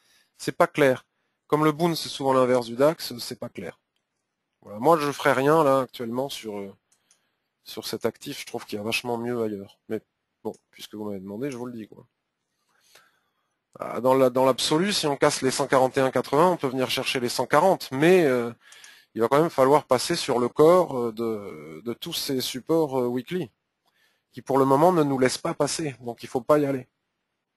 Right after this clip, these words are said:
Voilà. Et je vais juste jeter un œil, euh, sur mon euro U S D, puis je vous redonne la, ah bien, je suis content. Alors est-ce que vous allez, est-ce qu'on peut le mettre à profit pour rentrer ? Ben, on attend.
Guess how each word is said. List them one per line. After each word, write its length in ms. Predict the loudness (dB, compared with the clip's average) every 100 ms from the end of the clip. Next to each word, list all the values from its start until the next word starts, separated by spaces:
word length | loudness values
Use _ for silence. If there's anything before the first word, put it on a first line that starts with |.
| _ _ -14 -14 _ _ _ _ _
Voilà. 340 | 0 4 4 2 _ _ _ _ _ _ -20 -16 -10
Et 240 | -6 -4
je 120 | -2
vais 180 | 0 -2
juste 360 | -2 -8 -6 -6
jeter 300 | -6 -4 -2
un 200 | 0 0
œil, 260 | 0 -2
euh, 160 | -8 -8
sur 240 | -8 -2
mon 120 | -2
euro 320 | 0 -2 -2 -2
U 80 |
S 120 | -4 -4
D, 120 | -6
puis 140 | -6
je 100 | -10
vous 200 | -8 -4
redonne 420 | -2 0 0 -2
la, 500 | -6 -6 -8 -10 -14 -18 _ _ _ _ _
ah 160 | -4 -2
bien, 300 | -2 -4 -6
je 100 | -14
suis 180 | -14 -12
content. 340 | -12 -10 -12 _ _ _ _ _ _ _ _ _ _ _ _ _ _ _ _ _ _ _ _ _ _ _ -20 -12
Alors 200 | -8 -6
est-ce 120 | -6
que 80 | -10
vous 180 | -8 -6
allez, 240 | -6 -8 _ _ _ _ -14
est-ce 140 | -14 -10
qu'on 120 | -6
peut 100 | -4
le 60 |
mettre 240 | -2 -4 -6
à 40 |
profit 320 | -10 -14 -14
pour 200 | -12 -12
rentrer ? 280 | -10 -6 -6
Ben, 100 | -2
on 100 | 0
attend. 300 | 0 -2 -8